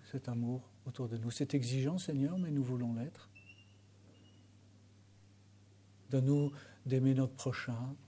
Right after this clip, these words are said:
différent. Donne-nous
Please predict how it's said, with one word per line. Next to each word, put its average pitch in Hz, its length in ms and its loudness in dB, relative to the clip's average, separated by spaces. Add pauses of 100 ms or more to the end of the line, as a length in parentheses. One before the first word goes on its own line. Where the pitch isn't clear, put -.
différent. 127 480 -4 (2750)
Donne-nous 147 440 4